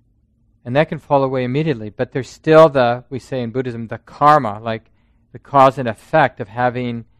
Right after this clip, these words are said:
however long we were stewing. That still may reverberate in our bodies.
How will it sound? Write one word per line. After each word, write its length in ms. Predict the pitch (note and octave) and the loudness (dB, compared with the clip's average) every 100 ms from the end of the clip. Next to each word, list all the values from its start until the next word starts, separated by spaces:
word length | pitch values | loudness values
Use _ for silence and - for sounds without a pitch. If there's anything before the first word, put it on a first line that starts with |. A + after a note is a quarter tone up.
| _ _ | _ _
however 360 | B2 B2 A#2+ | -2 -2 -4
long 420 | A#2 B2 B2 A#2 | -6 -4 -4 -6
we 140 | A#2 A2+ | -12 -14
were 140 | A2 | -16
stewing. 500 | - - D#3 D3+ G2+ | -20 -12 -10 -10 -12
That 180 | A2+ A#2+ | -18 -20
still 180 | - B2 | -16 -14
may 320 | A2 G#2+ G#2 _ _ _ _ _ B2 | -14 -16 -18 _ _ _ _ _ -12
reverberate 640 | A#2 A2 A#2+ A#2 A2+ G#2+ | -10 -6 -6 -6 -10 -10
in 100 | G#2+ | -14
our 100 | G#2 | -14
bodies. 640 | G2+ G#2+ A2+ G2 _ _ | -12 -12 -12 -16 _ _